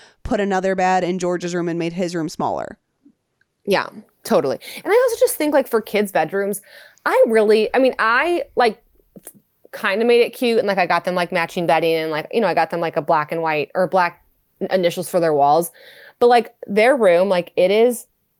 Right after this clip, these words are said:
Speaker 2: like, their little just haven. Like, they just have, like, things, like, they're allowed to have things set up in there. They're allowed to, like,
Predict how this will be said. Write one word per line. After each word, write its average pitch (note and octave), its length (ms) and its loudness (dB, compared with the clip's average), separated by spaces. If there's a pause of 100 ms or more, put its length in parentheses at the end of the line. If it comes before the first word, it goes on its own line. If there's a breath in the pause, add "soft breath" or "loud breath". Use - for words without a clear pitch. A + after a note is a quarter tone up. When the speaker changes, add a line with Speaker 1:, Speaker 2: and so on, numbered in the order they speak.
(340)
Speaker 2:
like, F3 300 0
their F3 200 4
little E3 220 0
just D#3 220 -4
haven. A2 460 -10
Like, F3 160 -4
they G3 120 4
just F#3+ 180 0
have, F#3 180 0
like, E3 160 0
things, A3+ 400 -2
like, G#3 160 0
they're A#3+ 140 2
allowed A3 300 2
to G3+ 60 0
have D#3 260 -2 (180)
things B3+ 320 2
set A#3 140 4
up A#3 140 2
in A#3 140 0
there. A3 200 4
They're G3+ 120 2
allowed F#3 220 2
to, - 40 0
like, E3 220 0